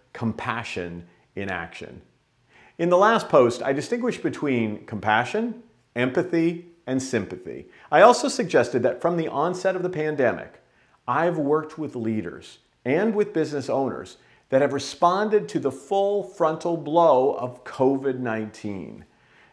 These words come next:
They've done so by showing tenacity, adaptivity,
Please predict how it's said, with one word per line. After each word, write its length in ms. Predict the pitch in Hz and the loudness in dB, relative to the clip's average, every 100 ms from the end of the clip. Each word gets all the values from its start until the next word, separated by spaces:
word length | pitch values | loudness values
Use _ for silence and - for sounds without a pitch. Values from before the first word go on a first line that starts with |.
| _ | _
They've 180 | 127 120 | 0 4
done 200 | 143 156 | 4 4
so 240 | 156 151 | 2 2
by 140 | 127 117 | 4 0
showing 400 | 104 131 117 110 | 0 -2 -2 -4
tenacity, 800 | - 110 107 107 - 80 - - _ _ - | -4 -2 -2 -4 -8 -10 -12 -18 _ _ 0
adaptivity, 800 | 113 120 101 - 127 107 76 | 2 4 0 -2 -2 -2 -6